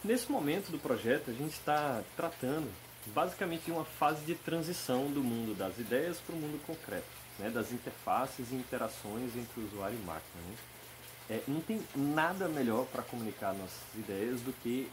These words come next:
exemplos. E é exatamente pra isso que serve a busca por referências. Essa atividade é uma atividade muito simples e objetiva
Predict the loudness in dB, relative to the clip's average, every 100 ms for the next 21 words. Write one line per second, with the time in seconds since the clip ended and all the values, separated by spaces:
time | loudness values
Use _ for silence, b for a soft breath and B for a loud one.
0 | -6 -2 -2 -2 -6 -6 -12 -12 -14 -14
1 | -12 0 4 6 4 0 -2 0 0 0
2 | 0 -2 -2 0 2 4 2 -2 -6 -6
3 | -4 0 0 0 -4 -4 -4 -2 0 0
4 | -2 -8 -6 -6 -6 -6 -6 -4 -2 -2
5 | -2 -4 -10 -14 -6 0 2 2 2 4
6 | 8 10 8 4 0 0 2 2 0 -2
7 | -4 -2 0 0 2 2 2 2 0 0
8 | -2 -2